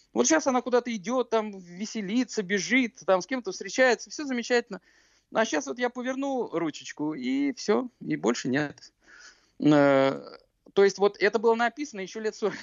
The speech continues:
<laughs> если не пятьдесят тому назад. Но очень похоже на то, что,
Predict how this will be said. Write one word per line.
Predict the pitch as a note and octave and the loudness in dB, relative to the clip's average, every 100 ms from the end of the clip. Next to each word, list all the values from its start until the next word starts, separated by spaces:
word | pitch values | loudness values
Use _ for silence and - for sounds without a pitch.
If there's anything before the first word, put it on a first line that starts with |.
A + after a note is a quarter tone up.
| - - | -14 -14
<laughs> | D3+ | -10
если | D3+ D#3+ - | -6 -6 -6
не | F3 | -8
пятьдесят | F#3 F3+ A3+ | -4 0 0
тому | E3 D3 D#3 | 2 0 0
назад. | E3+ C#3 - _ - - - _ | 0 -2 -4 _ -20 -20 -20 _
Но | D3+ G3+ | 4 6
очень | C4+ A#3+ G#3 | 4 2 0
похоже | F#3 F3 A#3 G#3 | 0 0 -4 -8
на | D3+ D3 | -6 -6
то, | E3 G3 | -6 -10
что, | - D3+ | -8 -8